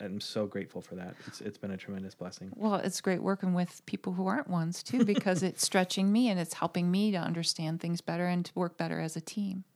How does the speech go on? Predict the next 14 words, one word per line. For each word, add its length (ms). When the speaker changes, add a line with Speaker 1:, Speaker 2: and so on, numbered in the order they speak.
Speaker 2:
But, 200
um, 320
I 100
have 160
one 220
verse 260
to 140
share 520
with, 360
Speaker 1:
Yeah. 40
Speaker 2:
with 240
ones 540
or 260
with 320